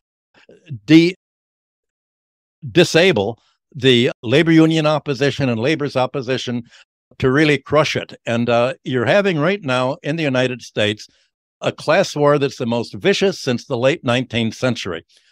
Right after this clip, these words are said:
And the result is that the country, the c-, economy is grinding to a halt. Other countries are trying to avoid forcing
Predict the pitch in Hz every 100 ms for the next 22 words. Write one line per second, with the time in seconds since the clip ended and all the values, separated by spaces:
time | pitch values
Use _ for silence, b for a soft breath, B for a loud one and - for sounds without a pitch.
0 | b _ _ _ _ _ _ - 123 120
1 | 120 _ _ _ _ 135 127 127 110 135
2 | 214 123 139 196 143 - _ _ 165 131
3 | 123 147 - _ 180 127 123 - _ _
4 | _ 135 131 127 131 - 123 127 131 131
5 | 123 131 131 208 214 92 _ _ _ _
6 | _ _ _ _ _ _ _ _ - 160
7 | 208 - 156 165 175 139 - 127 127 123
8 | 123 120 104 151 208 139 147 b b b
9 | _ _ _ _ - 175 208 - 190 202